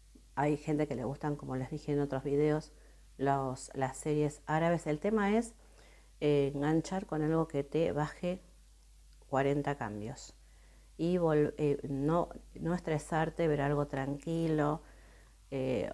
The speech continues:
bueno, si te gustan las películas de terror y todo eso, es como que si descargas ahí, está todo bien. No me gustan mucho las series violentas. Antes las veía,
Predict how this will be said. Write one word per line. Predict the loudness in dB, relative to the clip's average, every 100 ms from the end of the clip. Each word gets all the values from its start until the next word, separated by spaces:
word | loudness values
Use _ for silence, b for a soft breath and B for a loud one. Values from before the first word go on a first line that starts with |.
| -10
bueno, | -2 0 0
si | -2
te | -4
gustan | -4 -4
las | -6
películas | -4 -6 -4 -6 -4
de | -4
terror | -4 0 4 6 4
y |
todo | 4 0
eso, | 0 -4
es |
como | -8 -6 -6
que | -4 -6
si | -2 2
descargas | 2 0 -2 0 0 -2
ahí, | 0 2 2 2
está | -4 -10
todo | -4 -2 0
bien. | 2 4 4 2 -2 -8 -20 -20 -20 -2
No | 0
me | 2
gustan | 2 2 0
mucho | -2 0 -2
las | -4
series | -2 -2 -2 -2
violentas. | 0 2 2 2 2 -4 -2
Antes | 0 2 2
las | 0
veía, | 2 4 4 2